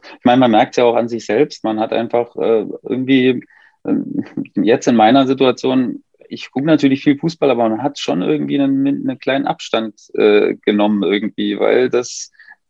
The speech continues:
ja, weil's, weil's einfach nicht normal ist und weil's ein komisches Gefühl ist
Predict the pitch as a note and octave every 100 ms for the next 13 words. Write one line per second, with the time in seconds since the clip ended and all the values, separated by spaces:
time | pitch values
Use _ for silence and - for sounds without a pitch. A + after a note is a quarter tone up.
0 | - A2+ D3 C#3 A2+ A#2 - - A2+ -
1 | A2+ C#3+ C#3 C#3 B2+ A#2 B2+ D#3 D3 B2
2 | B2 A#2+ C3 - C3+ C#3 C3+ - A#2+ -
3 | D#3+ D#3+ D3+ D3+ -